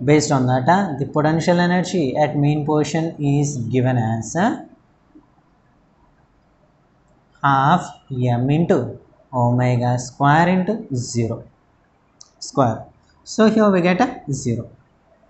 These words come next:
Based on that, we can represent a potential energy at mean position is zero, or we can also consider it as a minimum,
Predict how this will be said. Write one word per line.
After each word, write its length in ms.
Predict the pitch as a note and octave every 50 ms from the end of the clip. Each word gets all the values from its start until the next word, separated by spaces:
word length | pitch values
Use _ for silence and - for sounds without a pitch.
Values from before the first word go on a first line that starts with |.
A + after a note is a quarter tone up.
| _ - - _ _ -
Based 240 | C3+ C#3+ D3 D3 E3+
on 100 | F3+ F#3
that, 160 | G3 F#3 E3
we 80 | D#3+ D3+
can 160 | E3+ D3+ C#3+
represent 500 | C#3+ C#3 - F3 F3 E3 E3+ E3+ E3 D#3+
a 160 | F#3 F3+ E3
potential 480 | E3 E3+ D#3+ - E3+ F3+ E3+ F#3 F#3 F#3
energy 460 | F#3 F3+ F#3 F#3+ F#3+ - - F#3+ F#3
at 220 | E3+ E3 - - D#3+
mean 300 | D#3 D#3+ E3 E3+ F3 E3
position 340 | F3 F3+ F3 D#3+ - F3
is 280 | E3+ E3+ E3+ E3 D#3 - D#3 C3+ A#2+ A#2 A#2 A#2+
zero, 320 | B2 B2+ B2+ B2+ D#3 F#3
or 280 | F#3+ F3 D#3+ E3+ F3 F3+
we 120 | F3 E3+
can 160 | E3+ E3 D#3+
also 280 | D#3+ E3 E3+ D#3 F#3+ F3+
consider 680 | F#3 F3 E3 E3 E3 D#3 E3+ F3 E3+ F3+ F#3 F#3+ G3+ G3 F3
it 140 | D3+ C#3+
as 320 | D#3 D#3 D#3 D#3+ E3 D#3+ F3
a 400 | F#3+ A3 C4 C#4 - - - - -
minimum, 880 | B2+ B2+ C3+ C3+ C#3 C#3 C#3 C#3 C#3+ D3 D3 C#3+ C#3 B2+ A#2+ A2+ -